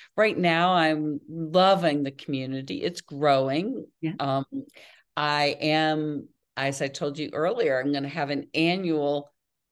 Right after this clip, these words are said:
Speaker 1: gathering in person.
Speaker 2: <laughs>
Speaker 1: Um, I'm calling it Quest. It's the annual Quest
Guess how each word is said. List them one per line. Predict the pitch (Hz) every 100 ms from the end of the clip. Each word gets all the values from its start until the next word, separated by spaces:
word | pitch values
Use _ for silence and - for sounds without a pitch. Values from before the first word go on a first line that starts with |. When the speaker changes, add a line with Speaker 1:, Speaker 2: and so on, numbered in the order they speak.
| _
Speaker 1:
gathering | 143 147 160 139 117 110 117 - _ -
in | 165 160 160 165
person. | 170 185 165 175 180 170 143 139 170 226 _ _ -
Speaker 2:
<laughs> | 170
Speaker 1:
Um, | 156 151 147 151 - _ _ _ 269
I'm | 165 175
calling | - 180 170
it | 160 - -
Quest. | - 185 135 170 - - -
It's | - -
the | - -
annual | 143 143 143 135
Quest | 135 - - 131 - - -